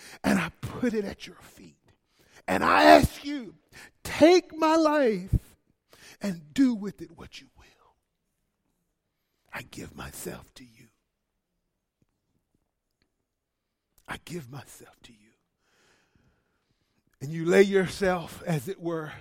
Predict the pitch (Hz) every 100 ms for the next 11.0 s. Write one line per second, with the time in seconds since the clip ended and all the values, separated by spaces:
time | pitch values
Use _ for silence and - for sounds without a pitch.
0 | - _ _ _ _ _ 151 160 160 170
1 | - 151 160 - - 139 _ _ _ _
2 | _ _ - 156 143 139 143 160 151 151
3 | 127 - 147 131 135 - - - _ _
4 | - _ _ _ _ _ _ _ _ -
5 | 185 180 175 151 156 139 143 - - 180
6 | 156 _ 156 139 _ _ _ _ _ _
7 | _ _ 233 208 - 185 139 165 156 123
8 | 135 165 131 98 113 113 98 98 _ -
9 | - - _ _ _ - - _ _ _
10 | _ - 123 - 156 147 151 - -